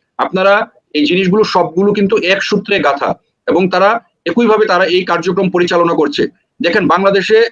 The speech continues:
এই বিজয় দিবসে পূর্ব তিমুরের যে রাষ্ট্রপতি এসেছিল, আমরা পূর্ব তিমুর নামটা বাংলাদেশের কোনো মানুষ জানে? বাংলাদেশের আঠারো কোটি মানুষের আঠারো জন জানে পূর্ব তিমুর নামে একটি রাষ্ট্র আছে?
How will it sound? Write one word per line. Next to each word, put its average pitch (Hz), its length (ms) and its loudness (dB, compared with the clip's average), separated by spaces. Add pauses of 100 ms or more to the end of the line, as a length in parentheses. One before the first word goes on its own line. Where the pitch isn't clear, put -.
এই 165 280 0
বিজয় 165 320 2
দিবসে 190 340 0
পূর্ব 208 280 2
তিমুরের 185 420 2
যে 180 180 0
রাষ্ট্রপতি 180 440 0
এসেছিল, 131 380 0 (440)
আমরা 165 140 0
পূর্ব 220 320 2
তিমুর 208 240 2
নামটা 185 400 2
বাংলাদেশের 175 560 0
কোনো 175 180 2
মানুষ 165 240 0
জানে? 185 260 0 (1400)
বাংলাদেশের 202 460 0
আঠারো 196 360 0
কোটি 214 200 0
মানুষের 196 360 2
আঠারো 202 320 2
জন 226 180 2
জানে 220 180 2
পূর্ব 185 260 2
তিমুর 190 220 0
নামে 190 180 2
একটি 180 120 0
রাষ্ট্র 196 320 0
আছে? 202 160 -2